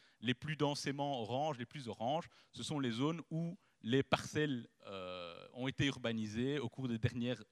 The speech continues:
vingt dernières années. Et donc, on voit qu'évidemment, on a un phénomène où on a une dispersion, euh, de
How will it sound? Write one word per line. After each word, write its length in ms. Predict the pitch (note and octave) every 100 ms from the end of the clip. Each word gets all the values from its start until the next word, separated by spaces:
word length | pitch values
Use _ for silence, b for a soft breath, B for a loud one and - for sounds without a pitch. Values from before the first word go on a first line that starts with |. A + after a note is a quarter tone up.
| _
vingt 320 | G2 G2 A#2 A#2
dernières 340 | A2 A2 F#2+
années. 280 | F2 G#2 C#3
Et 40 |
donc, 200 | G#2+ G#2+
on 80 | G2+
voit 120 | F#2
qu'évidemment, 420 | - F#2 F2 G2 A#2+
on 80 |
a 60 | G#2
un 60 | F#2
phénomène 500 | G#2 F2+ F2+ A#2 - b b
où 120 | - A2+
on 60 |
a 80 | A2+
une 100 | G#2+
dispersion, 720 | C#3+ - A#2 - - C3+ B2 b b b -
euh, 120 | F#2+ - G#2+ A#2
de 220 | B2+